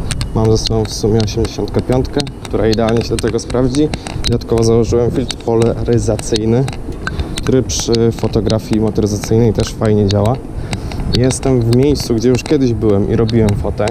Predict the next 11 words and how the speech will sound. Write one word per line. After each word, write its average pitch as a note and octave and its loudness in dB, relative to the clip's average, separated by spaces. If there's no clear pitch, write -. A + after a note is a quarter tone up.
i A#2 0
mamy A2+ 2
znowu A#2+ 2
to - -6
samo A#2+ -2
Porsche, G#2 -2
więc G#2+ 0
w - -4
sumie A2 2
mam G2+ 4
szczęście. A2 0